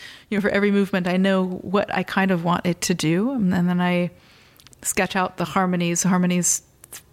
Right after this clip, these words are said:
so important to me, and those are the big pillars. And then I figure out what's the material, what do the walls look like, what's the surface, what's the color, what's the, and then you're just, like, coloring a picture. It's like you've designed all the shapes, but you're just fine-tuning everything.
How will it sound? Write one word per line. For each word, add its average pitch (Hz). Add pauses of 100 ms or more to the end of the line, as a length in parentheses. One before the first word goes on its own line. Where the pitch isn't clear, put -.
so -
important 185
to 208
me, 240
and 202 (160)
those 190
are 185
the 185
big 185
pillars. 190 (440)
And 240
then 240
I 233
figure 226
out 196
what's 202
the 220
material, 208
what 180
do 185
the 185
walls 175
look -
like, 180
what's -
the 180
surface, 175
what's -
the 180
color, 190
what's 180
the, 175 (560)
and 214
then 247
you're 233
just, 196
like, 185
coloring 208
a 180
picture. -
It's 180
like -
you've 180
designed 196
all 170
the 175
shapes, -
but -
you're 175
just 175
fine-tuning 185
everything. 190